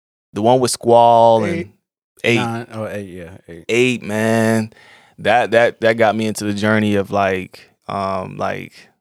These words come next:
Speaker 1: I guess you call it the nerd type of thing. 'Cause I, you know, I considered myself a cool guy when I was younger, and, uh, video games was my thing. But that Final Fantasy though, when I saw Squall and that thing dancing,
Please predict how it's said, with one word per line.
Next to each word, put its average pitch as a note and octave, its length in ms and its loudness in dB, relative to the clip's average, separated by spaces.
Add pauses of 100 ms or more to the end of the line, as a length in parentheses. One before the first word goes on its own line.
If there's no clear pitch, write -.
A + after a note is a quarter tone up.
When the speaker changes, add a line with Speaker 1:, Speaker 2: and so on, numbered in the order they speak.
(320)
Speaker 1:
I G#2 40 -12
guess G2+ 140 -12
you G#2+ 80 -16
call G#2+ 220 -2
it F#2+ 80 -14
the G2+ 40 -12
nerd A2 720 -2 (300)
type A#2 240 -2
of A#2 120 -4
thing. C3 440 -4 (560)
'Cause - 160 -16
I, G2+ 220 2
you G#2+ 100 -2
know, G#2 100 0
I G2+ 140 2
considered A2 380 -4
myself G#2 300 -2
a - 20 -20
cool A2+ 240 -2
guy G2+ 160 0
when G2+ 80 -4
I G2 80 -2
was F#2+ 120 -6
younger, G2+ 440 -2 (540)
and, G2+ 180 -6
uh, F#2+ 260 -2 (240)
video B2 220 0
games A2 240 -4
was G#2 100 -8
my G#2+ 140 -2
thing. G#2+ 420 -4
But F#2+ 260 -4 (420)
that G#2+ 160 0
Final A#2 240 2
Fantasy B2 440 -2
though, F#2 300 -12 (180)
when G2 160 -10
I F#2+ 40 -10
saw G#2 260 0
Squall A#2 720 4 (560)
and A2 140 -4
that A2+ 180 0
thing A#2+ 380 0
dancing, D3 720 0